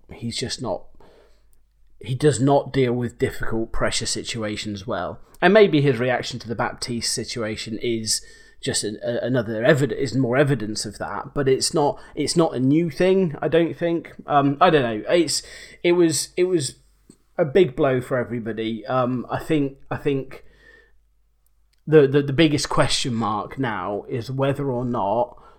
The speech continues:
Carl Robinson can get over this, 'cause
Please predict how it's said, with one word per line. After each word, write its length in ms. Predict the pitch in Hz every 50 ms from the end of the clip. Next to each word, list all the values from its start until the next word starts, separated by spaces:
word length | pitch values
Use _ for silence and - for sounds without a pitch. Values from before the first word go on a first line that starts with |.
| - -
Carl 220 | - - 120 127
Robinson 680 | 131 127 120 113 120 117 110 - 117 113 113 110 110 117
can 340 | 110 - - 131 120 107 107
get 240 | 101 - - 113 -
over 340 | 110 120 117 123 117 - 104
this, 240 | 92 95 87 - -
'cause 240 | - 135 127 -